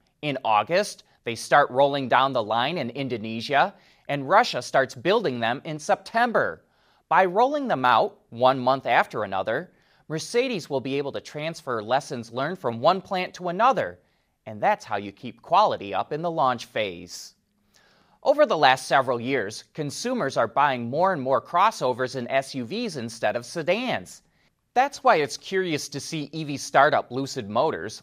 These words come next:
launch with a sedan as its first vehicle instead of a crossover. But in an interview with Autoblog,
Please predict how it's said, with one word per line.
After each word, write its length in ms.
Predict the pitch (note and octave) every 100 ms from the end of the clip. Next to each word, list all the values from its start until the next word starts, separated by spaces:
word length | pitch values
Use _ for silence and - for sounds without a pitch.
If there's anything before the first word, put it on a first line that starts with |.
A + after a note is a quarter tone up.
| _
launch 380 | D3+ G#3+ A3+ -
with 160 | G#3
a 60 | F3
sedan 500 | - C#3+ E3 A3 G3
as 160 | C3+ E3+
its 140 | -
first 320 | - C#3 -
vehicle 480 | E3 A#3 A#3+ D3 E3
instead 420 | F3 - - F#3
of 80 | D3+
a 60 | D#3+
crossover. 840 | G#3+ G#3 A#3 G3+ D3 A2 G2+ F2 _ _ _ _
But 280 | E3+ D#3+ -
in 120 | B2
an 100 | A#2+
interview 400 | B2+ E3 E3 C#3
with 140 | C3 B2
Autoblog, 720 | C#3 G3 C3+ A2 F#2+ F#2